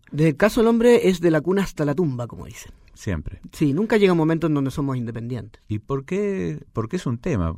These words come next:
Speaker 2: si lo hacemos, si existe. ¿Qué puede pasar? ¿Qué puede andar mal en eso?
Speaker 1: Ah, porque ahí hay muchas cosas, pero la sociedad moderna lo que ha hecho es, eh, crear teorías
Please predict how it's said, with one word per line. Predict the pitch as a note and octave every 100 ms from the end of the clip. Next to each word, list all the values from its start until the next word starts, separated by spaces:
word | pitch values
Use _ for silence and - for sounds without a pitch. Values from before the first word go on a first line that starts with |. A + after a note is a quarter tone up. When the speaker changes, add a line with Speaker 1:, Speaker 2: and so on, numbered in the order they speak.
| E2
Speaker 2:
si | -
lo | F2+
hacemos, | F2+ - A#2+ A#2+ G#2
si | - F#2 F2+
existe. | - B2+ A2+ - G2 F#2
¿Qué | - B2+
puede | A#2+
pasar? | G2 G2+ F#2 F#2+ -
¿Qué |
puede | A2+ A2
andar | F#2+
mal | F2+ F2 E2
en |
eso? | D#2+ - _ _ - -
Speaker 1:
Ah, | A3+ G#3
porque | D3+ D#3+ - E3 D3
ahí | - D#3 F#3+
hay |
muchas | F#3+ F#3+ E3
cosas, | - A3+ D3+
pero | C#3+ C3
la | C3
sociedad | C3+ C3+ D3+ E3+
moderna | F#3+ E3 F#3+ F#3+
lo | D#3
que | C#3+
ha | C#3+
hecho | E3+ - F3+
es, | D#3+ D3+ C#3 -
eh, | C3 B2+ B2 A#2+
crear | C3 C3+ D3+ D#3 -
teorías | - B2+ B2 D3+ D#3 D#3+ -